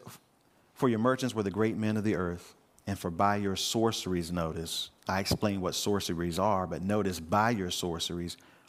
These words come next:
all the nations were deceived." It's interesting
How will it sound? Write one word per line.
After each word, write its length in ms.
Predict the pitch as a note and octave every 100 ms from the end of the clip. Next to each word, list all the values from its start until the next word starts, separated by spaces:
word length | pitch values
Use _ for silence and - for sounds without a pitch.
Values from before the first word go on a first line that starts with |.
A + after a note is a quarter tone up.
| _ -
all 640 | A2+ B2 B2 B2 A#2+ A#2+ -
the 100 | A#2+
nations 720 | G#2 G2+ F#2+ - F#2+ F#2+ -
were 180 | F#2+ F#2
deceived." 640 | F#2 - F#2+ E2+ E2 - - - - - -
It's 160 | - -
interesting 600 | A2+ A#2+ A#2 - G#2 F#2+